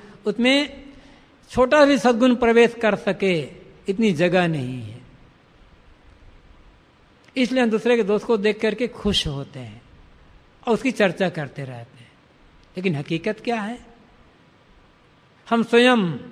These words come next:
सिर से पैर तक दोषों से लिपटे हुए हैं और उसका हमें ख्याल ही नहीं है।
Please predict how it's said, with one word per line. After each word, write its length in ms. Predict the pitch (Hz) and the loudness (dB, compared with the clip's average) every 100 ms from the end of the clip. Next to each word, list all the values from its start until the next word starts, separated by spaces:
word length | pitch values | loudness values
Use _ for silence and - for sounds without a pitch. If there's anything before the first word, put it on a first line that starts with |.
| - - - - _ _ _ - | -20 -20 -20 -20 _ _ _ -4
सिर 260 | 247 262 | 0 0
से 180 | 226 233 | 2 0
पैर 320 | 233 208 202 | 2 2 2
तक 420 | 196 - 226 - - - - _ _ _ _ _ _ 160 | 0 -2 -2 -2 -12 -20 -20 _ _ _ _ _ _ -4
दोषों 380 | 175 214 247 | -2 2 2
से 120 | 240 208 | 2 0
लिपटे 420 | 185 185 190 202 | 0 -2 0 0
हुए 280 | 156 156 143 | 2 -2 -4
हैं 300 | 135 113 113 - - _ _ _ _ _ _ _ _ _ _ _ _ _ - - | -6 -12 -16 -20 -20 _ _ _ _ _ _ _ _ _ _ _ _ _ -8 -4
और 60 | |
उसका 180 | 226 254 | 0 0
हमें 180 | 226 240 | 0 0
ख्याल 300 | - 147 170 | -4 -4 -4
ही 220 | 160 160 | -2 -2
नहीं 360 | 151 131 120 110 | -4 -6 -10 -14
है। 100 | 104 | -18